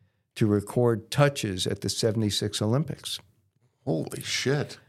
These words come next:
Speaker 1: It, it was
Speaker 2: Wow.
Speaker 1: th-, the greatest cheat in Olympic history. We, we get obsessed with Ben Johnson. He was actually, he rigged his épée, so when
Speaker 2: Wow.
Speaker 1: he, he touched, oh, point to the Soviet.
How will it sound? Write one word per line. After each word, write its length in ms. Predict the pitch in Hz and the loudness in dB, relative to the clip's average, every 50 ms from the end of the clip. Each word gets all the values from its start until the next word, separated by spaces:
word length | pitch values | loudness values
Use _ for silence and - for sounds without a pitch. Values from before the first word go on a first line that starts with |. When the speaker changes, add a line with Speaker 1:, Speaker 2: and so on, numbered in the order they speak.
| _ _ _ - | _ _ _ -2
Speaker 1:
It, 300 | - 123 131 113 - - | 2 4 4 4 6 6
it 160 | 143 139 - | 6 8 8
was 360 | 185 190 113 131 127 117 - | 8 8 8 8 8 6 4
Speaker 2:
Wow. 160 | 82 80 - - | 0 -2 -6 -8
Speaker 1:
th-, 120 | - - - - - - | -12 -16 -16 -14 -4 0
the 140 | 117 113 | 2 2
greatest 640 | 98 92 - 117 131 151 170 165 170 165 165 - - - _ _ _ | 2 2 4 6 8 8 6 6 4 2 2 0 -4 -8 _ _ _
cheat 440 | - - - 156 143 123 117 - - - | -4 0 0 2 2 0 0 -4 -6 -2
in 160 | - 127 117 | 2 4 4
Olympic 440 | 110 110 110 107 101 - 110 104 - | 6 6 4 4 2 2 0 2 4
history. 400 | 147 151 151 - - 117 113 87 | 4 4 4 2 0 0 0 2
We, 280 | 85 101 107 110 104 | 2 2 2 2 2
we 160 | 104 113 117 117 | 2 2 2 4
get 180 | 120 120 113 | 4 4 2
obsessed 440 | 110 98 - - 117 113 104 - - | 2 0 0 0 2 2 2 0 -2
with 140 | 110 - - | -4 -2 0
Ben 220 | 107 104 104 98 | 2 2 2 2
Johnson. 460 | 92 107 110 123 139 135 - - - - - - - - - - | 4 4 4 4 2 2 0 -4 -6 -8 -10 -16 -18 -20 -12 0
He 180 | - 135 131 | 4 4 6
was 340 | 131 131 131 123 110 - - - | 6 6 4 2 2 0 -2 0
actually, 420 | - 117 120 117 - - 123 113 101 | 2 2 2 2 2 2 2 2 2
he 140 | 98 107 101 | 2 0 0
rigged 420 | 95 92 107 120 135 147 143 139 | 2 4 6 6 6 4 2 0
his 180 | 143 143 135 123 | -2 0 2 2
épée, 420 | 113 98 95 - - 101 107 120 117 | 2 2 2 2 2 2 2 2 0
so 180 | - 117 110 | 2 2 2
when 220 | 101 101 104 101 95 | 2 2 2 2 4
Speaker 2:
Wow. 280 | 101 127 143 156 139 - | 4 4 2 2 0 0
Speaker 1:
he, 80 | 113 113 | 0 -2
he 60 | 113 | -2
touched, 500 | - - - 107 107 104 - - - - - | 0 2 4 4 4 4 2 -2 -4 2 4
oh, 240 | 147 165 - - - - _ _ _ _ _ - 117 - | 4 4 4 2 -4 -16 _ _ _ _ _ -16 -8 0
point 300 | - 127 131 135 131 135 - | 4 4 4 4 2 0 -4
to 280 | - 123 123 120 120 | -4 -2 0 0 0
the 100 | 117 110 | 0 0
Soviet. 480 | 107 - 143 147 165 147 123 85 - | 2 4 4 4 4 4 2 0 -2